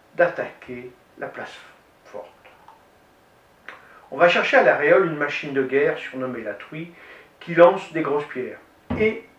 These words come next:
trois cents lances. Mais Bertrand est sur ses gardes. Son réseau d'espions lui apprend que Thomas Felton est en campagne avec six cents lances commandées par les sires Muchidan, Duras et Rosem.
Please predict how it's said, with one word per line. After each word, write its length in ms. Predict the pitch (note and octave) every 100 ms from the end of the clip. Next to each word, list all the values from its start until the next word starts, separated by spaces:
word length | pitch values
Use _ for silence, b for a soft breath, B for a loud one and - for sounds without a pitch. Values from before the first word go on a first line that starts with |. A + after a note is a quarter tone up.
| _
trois 180 | - F#3+
cents 200 | F3+ C3
lances. 360 | G#2+ - - - - _ _ _ _ _ _ _ _ _ _ - - _ _ _ _ _ _ _ - B B B B B _ - _ _ _ _
Mais 760 | - F#3 F#3 F3 E3 D#3 D3 C#3+
Bertrand 340 | C3 D#3 -
est 60 | E3
sur 180 | - -
ses 160 | C#3+
gardes. 260 | C3 C3 - - - - _ _ _ _ _ _ _ _ _ _ _ _ _ _ _ _ _ _ - _ _ -
Son 180 | E3+
réseau 240 | E3 F3 F#3+
d'espions 420 | D#3+ - A3+ A3
lui 120 | D#3
apprend 400 | D3+ D3 - E3+
que 100 | D3+
Thomas 340 | C3+ E3+ E3 C3+
Felton 440 | C#3 C3+ - F3
est 160 | D3 C#3
en 120 | B2+
campagne 440 | C3+ C3 C#3 C#3+ C#3 B B
avec 240 | - C3+ C3
six 220 | - C4
cents 260 | - F3 D3
lances 280 | D3 D#3
commandées 460 | - D3+ C#3 C3+ C#3
par 220 | - -
les 80 | A#2
sires 320 | - - A#2 A2
Muchidan, 560 | A2+ - D#3 F3 F3
Duras 460 | C3 C3+ C#3 C#3 -
et 40 | C3+
Rosem. 400 | B2+ A2+ G#2+